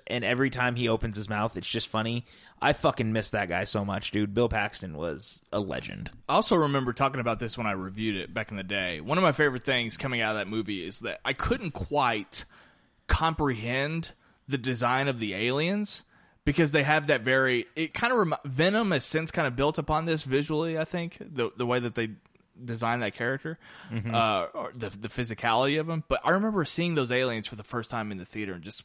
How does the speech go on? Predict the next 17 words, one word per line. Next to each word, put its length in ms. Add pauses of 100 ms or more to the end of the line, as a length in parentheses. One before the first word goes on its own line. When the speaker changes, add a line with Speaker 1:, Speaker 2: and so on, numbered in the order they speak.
Speaker 2:
like, 300
not 360
really 340
understanding 640
what 100
I 60
was 120
looking 300
at 200
'cause 140
their 140
movements, 840 (360)
they're 100
kinda 240
like 180
wavy 480
noodles, 680